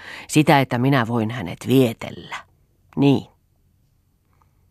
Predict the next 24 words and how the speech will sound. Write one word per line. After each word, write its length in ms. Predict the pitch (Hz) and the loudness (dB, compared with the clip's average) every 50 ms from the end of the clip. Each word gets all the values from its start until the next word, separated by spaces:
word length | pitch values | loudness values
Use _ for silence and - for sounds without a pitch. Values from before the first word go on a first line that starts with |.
| _ _ _ - | _ _ _ -4
Hän 140 | 170 151 - | -4 -2 0
sanoi 300 | 165 160 151 123 120 120 | 0 0 0 -2 -2 -4
sen 160 | 147 160 170 | -4 -4 -4
rehellisesti 640 | 170 160 147 127 117 113 113 - 110 - - - 117 | -4 -4 -4 -6 -6 -8 -8 -8 -10 -10 -8 -6 -6
ja 120 | 117 107 | -4 -4
välittömästi, 800 | 113 107 - - - _ - - - - - - - - - - - - - - - - - - | -4 -4 -6 -8 -12 _ -14 -10 -10 -10 -10 -10 -12 -14 -16 -16 -18 -20 -20 -20 -20 -20 -6 -4
katsoen 500 | 143 127 - 135 123 117 113 117 120 120 | -4 -2 0 0 0 0 2 0 0 2
Leaa 320 | 123 120 113 113 110 110 | 2 2 2 0 0 -2
suoraan 500 | - 127 117 110 110 107 110 104 107 107 | -2 -2 -2 -2 -2 -4 -6 -6 -8 -8
silmiin. 520 | - 107 98 85 - - - - - - 135 - _ _ _ _ _ _ _ _ _ _ _ _ _ _ | -8 -8 -10 -10 -10 -12 -12 -12 -14 -14 -16 -18 _ _ _ _ _ _ _ _ _ _ _ _ _ _
Lea 260 | - 147 143 123 120 | -2 0 0 0 -2
säikähti, 840 | 120 - - 143 113 104 104 - - 117 - - - - 120 - - _ _ _ _ _ _ _ _ _ _ _ _ _ _ | -2 -2 -2 -2 -4 -4 -8 -10 -10 -12 -12 -12 -14 -14 -14 -14 -14 _ _ _ _ _ _ _ _ _ _ _ _ _ _
mutta 180 | 135 135 - 143 | -4 -2 0 0
hän 200 | 143 147 139 - | 0 2 2 2
ajatteli 500 | 139 160 151 143 - _ - 123 131 127 | 0 0 0 -2 -6 _ -8 -6 -6 -6
samassa, 460 | - 160 156 143 139 139 - - 127 | -4 -4 -4 -4 -4 -6 -8 -10 -12
että 200 | 123 - - 127 | -12 -12 -10 -8
mitään 480 | 135 139 135 - 127 117 110 107 117 | -8 -8 -8 -8 -10 -10 -10 -10 -6
vaarallista 600 | 123 147 151 135 117 107 101 92 - - - - | -4 -2 -2 -2 -4 -6 -8 -10 -12 -12 -10 -10
ei 160 | - - 113 117 | -10 -10 -12 -12
heidän 220 | 110 104 107 - - | -12 -14 -14 -14 -14
välillään 500 | 104 101 98 98 - - 98 101 - - | -14 -14 -14 -14 -14 -14 -14 -14 -12 -12
vielä 260 | 104 101 - - - | -12 -12 -12 -12 -12
ollut. 560 | - - - - - - _ _ - - _ | -12 -12 -14 -16 -20 -20 _ _ -20 -20 _